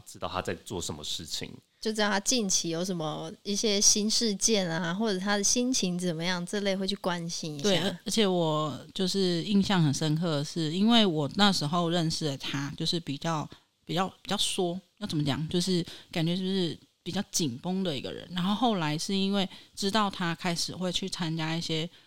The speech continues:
Speaker 3: 化妆或者是人家走秀的这种，参与这些事件，然后事情，然后还有就是后面知道他有上节目。欸，我是不看这种节目的人，然后有一次我打开，
Speaker 1: <laughs>
Speaker 3: 我自己在座位上很激动，那个情绪到现在我还记得，我就觉得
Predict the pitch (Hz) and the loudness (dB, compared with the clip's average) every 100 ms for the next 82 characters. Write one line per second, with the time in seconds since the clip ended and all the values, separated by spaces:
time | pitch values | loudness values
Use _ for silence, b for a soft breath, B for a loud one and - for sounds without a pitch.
0 | b b - 185 151 - 160 160 170 165 | b b -2 0 0 -4 -4 -4 -4 -4
1 | 175 156 180 143 151 175 - 143 151 185 | -4 -2 -2 0 0 0 -2 -4 -4 -4
2 | 156 151 170 - 185 - 185 170 160 156 | -2 -4 -6 -8 -12 -6 -2 0 -2 -4
3 | 151 143 165 143 160 - B B B 165 | -4 -2 -4 -4 -6 -6 B B B 0
4 | 165 - 190 - - 170 175 180 165 139 | 2 2 2 0 0 0 0 2 0 0
5 | 175 175 180 220 190 196 180 170 175 170 | 0 0 2 0 2 2 2 2 0 0
6 | 160 - 156 156 - - 139 - _ b | -2 -2 -2 -4 -6 -8 -12 -14 _ b
7 | b - 214 170 233 214 - 160 - 196 | b 2 4 6 6 4 2 0 4 6
8 | 185 185 175 139 185 - 170 160 185 180 | 6 2 0 -2 -4 -4 0 2 2 2
9 | 80 71 - 160 196 185 156 160 190 170 | 0 -4 -4 0 2 2 0 0 0 0
10 | - - - 160 - - 180 170 - 240 | -2 -4 -4 -6 -8 -6 -2 -2 0 0
11 | 156 156 196 190 - - _ - 208 202 | 0 0 0 0 -4 -16 _ -6 -4 0
12 | 208 202 254 277 185 156 147 - 175 175 | 0 0 0 -2 -2 -4 -4 -4 -4 0
13 | 185 165 226 202 - 165 185 185 185 185 | 2 2 2 2 2 0 2 2 2 0
14 | 165 170 165 151 185 226 190 185 | -2 -2 -4 -2 0 0 2 0